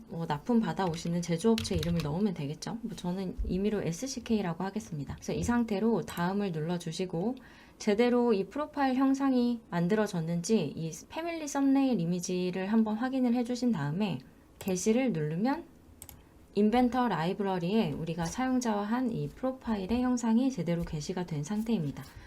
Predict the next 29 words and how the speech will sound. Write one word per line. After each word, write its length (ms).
자, 160
그러면 340
우리가, 640
어, 220
저장했던 640
사용자 400
프로파일이 640
제대로 400
저장이 400
됐는지 760
제대로 340
사용할 340
수 100
있는지 320
확인을 320
해볼 240
건데 440
먼저 440
뼈대 240
스케치로 500
사용할 540
스케치 400
하나를 380
불러주시고요. 1000
이 300
상태에서 680
프레임 300
삽입을 420
눌러보겠습니다. 880